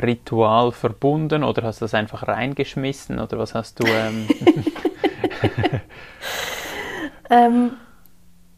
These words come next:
Speaker 2: ja, ich weiß nicht, hab ich mal von dem Feuer erzählt, das ich,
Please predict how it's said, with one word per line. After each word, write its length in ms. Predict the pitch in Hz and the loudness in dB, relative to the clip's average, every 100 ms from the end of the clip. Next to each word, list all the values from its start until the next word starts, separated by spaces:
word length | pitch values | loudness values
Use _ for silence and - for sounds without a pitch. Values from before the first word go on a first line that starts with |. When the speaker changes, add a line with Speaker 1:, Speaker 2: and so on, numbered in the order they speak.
| _ _ _ _ _ _ - | _ _ _ _ _ _ 0
Speaker 2:
ja, 260 | 233 247 269 | 6 8 6
ich 160 | 277 | 6
weiß 160 | 285 285 | 6 6
nicht, 200 | 302 302 | 2 4
hab 160 | 254 262 | 2 2
ich 140 | 262 | 6
mal 140 | 254 | 6
von 200 | 254 247 | 6 2
dem 160 | 233 226 | 2 2
Feuer 340 | 233 254 269 | 4 6 6
erzählt, 560 | 262 254 - 220 208 208 | 4 0 0 2 2 -2
das 140 | 214 214 | -6 -6
ich, 340 | 208 - - | -10 -12 -20